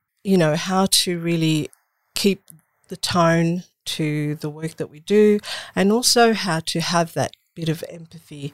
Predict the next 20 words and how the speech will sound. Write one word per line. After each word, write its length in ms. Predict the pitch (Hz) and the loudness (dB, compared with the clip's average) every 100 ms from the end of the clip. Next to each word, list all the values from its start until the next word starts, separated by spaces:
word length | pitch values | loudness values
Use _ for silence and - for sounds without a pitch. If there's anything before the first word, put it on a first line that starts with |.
| - - _ - | -14 -20 _ -10
and 220 | 160 160 - | -6 -6 -6
to 120 | 202 | -2
be 120 | 202 | 4
able 260 | 202 233 240 | 4 4 2
to 180 | - 170 | -4 2
say 600 | - - 190 185 190 196 | 4 4 4 4 4 2
the 140 | 175 | 0
things 400 | 170 175 165 160 | -6 -10 -12 -12
that 140 | 147 - | -12 -4
the 60 | |
non-English 520 | 165 185 202 175 156 - | 0 2 2 0 0 -2
speaker 360 | - 147 143 | -2 -4 -4
is 120 | 147 | 2
saying 380 | - 156 147 151 - - _ | 2 2 -4 -6 -10 -18 _
with 180 | 269 277 | -8 -4
that 160 | 240 - | -2 0
same 320 | - 175 165 | 0 0 -4
emotion 720 | 151 147 143 147 - - - - _ _ | -6 -8 -6 -2 -2 -6 -14 -18 _ _
that 200 | - 147 | -10 -10
they're, 340 | - 143 131 | -4 -4 -4